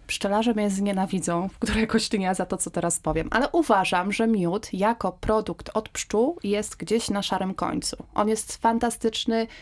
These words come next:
bardzo dobry, ma wiele różnych witamin i fajnych właściwości zdrowotnych, ale nie zapominajmy, że jest to głównie cukier. Prosty, bo prosty, ale to nie jest ten cukier, który mamy w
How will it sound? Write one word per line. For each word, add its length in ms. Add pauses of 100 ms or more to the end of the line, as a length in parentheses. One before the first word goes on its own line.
(220)
bardzo 360
dobry, 420
ma 220
wiele 460
różnych 380
witamin 580
i 260
fajnych 340
właściwości 640
zdrowotnych, 720
ale 160
nie 80
zapominajmy, 600
że 140
jest 220
to 140
głównie 360
cukier. 460 (180)
Prosty, 400 (320)
bo 100
prosty, 460 (220)
ale 140
to 100
nie 120
jest 140
ten 120
cukier, 280
który 200
mamy 320 (100)
w 160